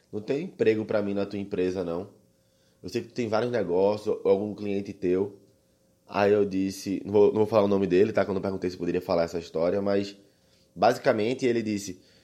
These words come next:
é, qualquer coisa, né, e tal. Eu perguntei quanto era o salário dele. Ele foi e falou, "Não, eu recebia mil e trezentos reais." Eu disse, "Pô,"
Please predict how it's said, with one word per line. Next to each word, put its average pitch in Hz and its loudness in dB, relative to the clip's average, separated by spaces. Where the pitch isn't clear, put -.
é, 98 6
qualquer 123 -4
coisa, 120 6
né, 113 2
e 110 2
tal. 113 2
Eu - -4
perguntei 139 -4
quanto 147 -2
era 147 -2
o - -4
salário 120 2
dele. 90 2
Ele 101 0
foi 143 4
e - 0
falou, 139 2
"Não, 120 -2
eu 107 2
recebia 120 -4
mil 123 0
e - -4
trezentos 135 -2
reais." 98 0
Eu 123 -4
disse, 113 -6
"Pô," 175 -6